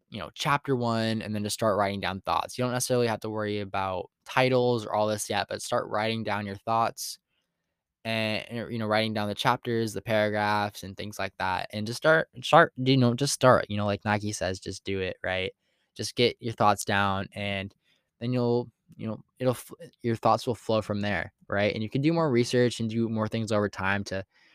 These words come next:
really formulate the rest of your book, but, uh, they,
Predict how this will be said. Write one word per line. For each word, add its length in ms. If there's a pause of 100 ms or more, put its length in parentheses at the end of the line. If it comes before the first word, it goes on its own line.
(120)
really 220
formulate 500
the 80
rest 200
of 100
your 100
book, 320
but, 220 (600)
uh, 200
they, 460